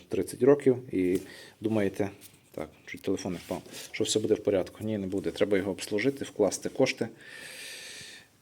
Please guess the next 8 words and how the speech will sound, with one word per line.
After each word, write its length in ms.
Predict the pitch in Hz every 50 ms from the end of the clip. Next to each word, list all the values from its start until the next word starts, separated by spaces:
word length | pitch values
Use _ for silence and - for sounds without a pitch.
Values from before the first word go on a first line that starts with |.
| _ -
їздити, 520 | 139 143 160 143 - 123 120 - - 113 - - - - - - - - - - - -
тестувати, 880 | - 139 - - - 147 139 135 147 156 170 165 165 - 113 95 92 - - - - - - - - - - - - - -
потім 280 | - 127 123 - 127 123
ще 380 | - - 131 123 120 107 104 90 - - - - - - - -
буде 240 | - 120 127 120 117
щось 220 | - - 123 110 107
вилазити, 640 | 113 120 123 151 160 156 143 120 117 - - 92
так? 360 | 90 - 113 117 139 139 -